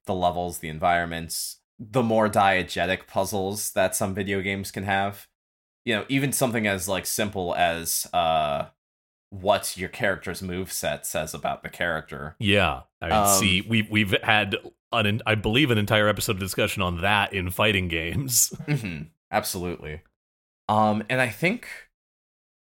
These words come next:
Speaker 1: yeah, I guess, uh, <sighs> the, the more I play video games now, the more I'm, I'm, I play them with regards to my own agency as a player.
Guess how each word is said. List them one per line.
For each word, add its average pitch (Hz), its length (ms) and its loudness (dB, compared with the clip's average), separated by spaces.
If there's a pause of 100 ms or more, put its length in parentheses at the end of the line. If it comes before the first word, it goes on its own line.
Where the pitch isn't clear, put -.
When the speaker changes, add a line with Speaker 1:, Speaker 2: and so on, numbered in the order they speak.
Speaker 1:
yeah, 175 260 6
I 107 100 6
guess, 139 380 2
uh, 117 600 6 (300)
<sighs> - 280 -16
the, 135 200 2
the 117 200 2
more 139 240 6
I 110 120 6
play 113 220 2
video 95 260 0
games 87 280 -2
now, 90 200 2
the 85 100 -4
more 90 240 0
I'm, 85 260 0
I'm, 85 300 -6 (280)
I 87 80 0
play 95 260 0
them 85 320 -6
with 92 240 -6
regards 87 440 0
to 82 300 -6
my 82 260 0
own 82 220 -2
agency 82 520 -8
as 80 140 -8
a 76 40 -16
player. 82 580 -2